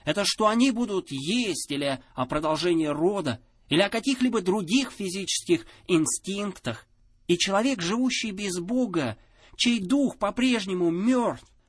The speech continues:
подобен животному. И так же, как животные, он погибнет. Но о тех, которые были рождены свыше, духом Иисуса Христа,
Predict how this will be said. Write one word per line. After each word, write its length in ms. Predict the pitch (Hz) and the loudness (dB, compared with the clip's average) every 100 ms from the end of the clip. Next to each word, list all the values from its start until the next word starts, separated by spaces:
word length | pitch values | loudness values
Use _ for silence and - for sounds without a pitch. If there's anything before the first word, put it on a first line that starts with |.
| - | 0
подобен 420 | 226 262 247 226 | 2 4 2 2
животному. 760 | 190 226 226 190 - 107 - _ _ _ _ _ _ | 0 -2 0 -2 -4 -12 -12 _ _ _ _ _ _
И 100 | 180 | -2
так 320 | 175 302 277 175 | 2 4 2 0
же, 320 | 139 127 104 - | -2 -2 -4 -2
как 200 | 254 226 | -2 0
животные, 800 | 220 254 302 - 247 233 214 190 _ | 0 2 2 2 2 2 0 -4 _
он 220 | 208 208 185 | 0 0 0
погибнет. 800 | 196 202 185 170 - 95 87 _ _ _ - | -4 -2 -2 -2 -2 -6 -16 _ _ _ -2
Но 160 | 143 | 2
о 80 | 214 | 2
тех, 260 | - 320 - | 2 0 0
которые 480 | 254 254 247 226 190 | -4 0 0 0 0
были 280 | 202 233 | 0 2
рождены 680 | 214 190 170 147 180 202 190 | 2 0 -2 0 0 0 -4
свыше, 760 | - 147 190 214 170 - 175 - _ _ _ | -4 -2 -2 -2 -2 -4 -8 -12 _ _ _
духом 500 | 165 277 254 240 214 | 0 2 2 0 -2
Иисуса 480 | 214 202 254 233 208 | -2 -4 -4 -4 -6
Христа, 840 | - 190 190 170 - 240 226 135 | -4 -2 0 -2 -8 -4 -2 -2